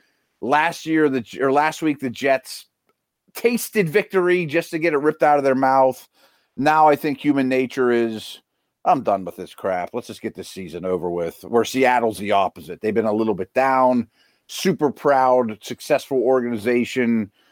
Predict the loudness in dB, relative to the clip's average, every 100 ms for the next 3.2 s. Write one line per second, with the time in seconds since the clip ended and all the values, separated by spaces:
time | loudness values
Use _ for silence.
0 | _ _ 0 4 4 4 0 -2 0 0
1 | 2 0 2 0 -4 -4 0 0 -4 -6
2 | -4 -4 -6 0 2 2 -2 -4 -8 -10
3 | -18